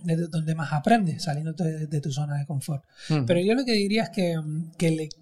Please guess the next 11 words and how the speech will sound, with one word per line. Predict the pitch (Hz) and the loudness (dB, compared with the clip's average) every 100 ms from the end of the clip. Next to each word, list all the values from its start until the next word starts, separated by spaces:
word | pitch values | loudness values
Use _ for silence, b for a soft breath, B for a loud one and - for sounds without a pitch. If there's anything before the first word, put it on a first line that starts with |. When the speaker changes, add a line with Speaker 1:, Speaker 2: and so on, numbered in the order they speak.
| _ _ _ | _ _ _
Speaker 1:
quitaran | - 160 175 226 226 | -2 0 6 6 6
el | 196 | 2
componente | 180 165 160 175 202 | 2 2 2 2 0
competitivo, | 196 170 165 160 196 208 214 254 - - | 0 0 0 -2 0 2 2 -2 -8 -16
que | - | -8
a | 151 | -6
veces, | 160 185 - - | -4 -4 -6 -4
eh, | 175 156 | -2 -2
le, | 151 147 | -4 -6
le | 147 139 | -6 -4
queremos | 143 151 160 | -2 0 -2